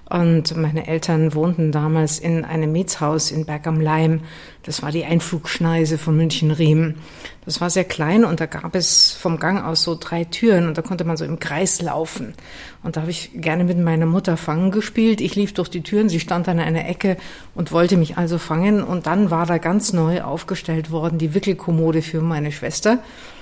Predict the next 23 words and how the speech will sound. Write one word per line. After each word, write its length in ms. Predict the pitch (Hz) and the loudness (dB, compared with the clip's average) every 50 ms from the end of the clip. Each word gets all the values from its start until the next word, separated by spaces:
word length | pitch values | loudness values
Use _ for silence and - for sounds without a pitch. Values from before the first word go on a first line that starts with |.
| - - - | -20 -8 -2
mit 160 | - 185 180 | -2 0 0
dem 140 | - 170 170 | 2 2 2
Ergebnis, 420 | 165 151 160 160 160 - 185 170 - | 2 2 0 0 0 2 2 2 2
dass 220 | - 175 - - | 2 2 2 0
ich 180 | - 170 165 - | 0 -2 -4 -2
mit 140 | 185 170 165 | -2 -2 0
der 140 | 165 156 135 | 0 -2 0
rechten 520 | 147 160 160 - - - 185 175 170 165 | -2 -4 -6 -6 -4 0 0 2 2 0
Stirnseite 920 | 165 - - 185 185 196 220 214 196 151 - - 165 135 139 160 - 165 | -2 -2 -2 0 2 6 6 6 6 6 4 0 0 -2 -2 -2 -2 -2
dagegen 440 | 156 160 156 151 160 156 160 170 170 - | -2 -2 -2 -2 -2 -2 -2 -2 -4 -4
knallte 520 | - - 147 110 131 156 - - 160 165 - - - - - - - - - - - - - - - - | -6 -6 -6 -6 -6 -8 -8 -8 -10 -10 -12 -16 -20 -20 -20 -20 -20 -20 -20 -20 -20 -20 -20 -16 -8 -4
und, 440 | 185 185 180 175 170 170 160 - | 0 2 4 4 4 4 4 2
äh, 20 | - | 0
eine 560 | 175 165 165 160 156 151 160 - - 160 160 | 0 0 0 0 0 0 -2 -2 -4 -4 -4
Platzwunde 600 | 160 - 151 147 - - 196 202 208 202 196 190 | -4 -6 -6 -4 -2 2 4 6 6 6 6 4
hatte. 320 | 190 196 196 - 196 180 170 | 2 0 0 0 0 2 2
Meine 240 | 165 156 156 151 156 | 2 2 2 2 2
Mutter 320 | 160 165 165 165 185 160 | 2 0 0 0 0 0
ist 260 | 135 151 - - - - | 0 -2 -4 -8 -10 -8
irgendwie 200 | - 165 165 165 165 | -6 -4 -2 -2 -2
nicht 200 | 165 165 - - | -4 -4 -6 -6
zum 140 | 165 165 - | -6 -4 -4
Arzt. 400 | - 147 156 170 165 - - - | -4 -4 -4 -4 -4 -6 -6 -8